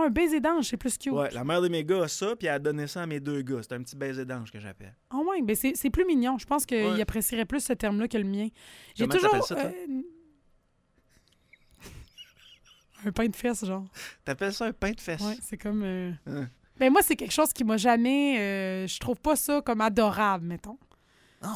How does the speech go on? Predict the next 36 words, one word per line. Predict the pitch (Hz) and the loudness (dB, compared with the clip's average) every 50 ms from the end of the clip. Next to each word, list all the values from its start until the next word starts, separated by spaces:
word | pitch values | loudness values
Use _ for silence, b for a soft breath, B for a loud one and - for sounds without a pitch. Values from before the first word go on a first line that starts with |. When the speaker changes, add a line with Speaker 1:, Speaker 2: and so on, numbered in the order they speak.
| - - - | -8 -10 -12
Speaker 2:
ouais ? | - - 180 - | -10 -10 -6 -2
Speaker 1:
Ouais. | 214 214 226 220 208 - - - | 0 2 2 2 2 -2 -4 -2
Mais | 208 220 | 2 4
mon | 240 269 | 4 6
chum | - 392 415 | 6 6 4
a | 349 | 4
une | 254 208 | 2 2
grosse | 170 180 240 285 277 220 175 | 2 2 2 2 2 0 2
barbe, | 185 214 226 220 180 - | 2 2 2 2 0 -2
fait | 214 | 0
que | 190 | 2
je | 233 | 2
le | 240 214 | 2 4
vois | 226 254 - | 4 2 2
pas, | - 277 285 | 2 0 0
fait | - - 214 | 0 0 -4
que | - | -6
c'est | - - | -4 -4
correct. | 226 220 214 262 - - - - | -4 -2 -2 -4 -6 -8 -2 2
Speaker 2:
Faut | 170 180 175 | 4 4 4
juste | 185 190 - | 4 0 -2
pas | 208 190 | -4 -4
qu'il | - - | -4 -6
se | - 151 | -6 -4
rase. | 143 135 117 - - | -4 -6 -6 -2 2
Speaker 1:
Mais | 220 233 254 | 6 6 6
je, | 254 240 285 277 262 247 320 - | 8 8 6 4 4 2 -2 -4
je | 269 196 262 254 254 | 0 4 4 4 4
sais | - - 320 | 4 2 2
que | 285 | 4
mes | 277 247 220 226 | 4 4 4 4
enfants | 214 214 - 302 311 285 | 2 2 4 2 2 2
vont | 233 220 | 2 0
sûrement | - - 269 277 285 302 294 | 0 2 4 4 6 4 4
voir | 233 214 196 208 226 | 4 2 0 0 0
ça. | - - 370 | 4 4 4